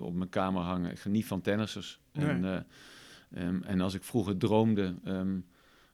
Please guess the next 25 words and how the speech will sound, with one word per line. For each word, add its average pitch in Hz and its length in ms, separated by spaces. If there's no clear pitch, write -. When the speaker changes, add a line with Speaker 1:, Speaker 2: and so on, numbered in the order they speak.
Speaker 1:
eh, - 120
tijdens 131 340
mijn 110 180
tenniscarrière 110 1080
droomde 110 340
ik 95 100
van 98 200
dat 101 140
ik 98 60
nog, 98 260
eh, 95 140
profvoetballer 117 520
was. 87 360
Speaker 2:
En, 156 200
eh, 156 60
waar 151 180
stond 165 160
je 151 60
in 160 60
het 147 100
veld 165 200
dan? 196 240
Speaker 1:
Ik 123 100
was 127 140
mid-mid. 139 580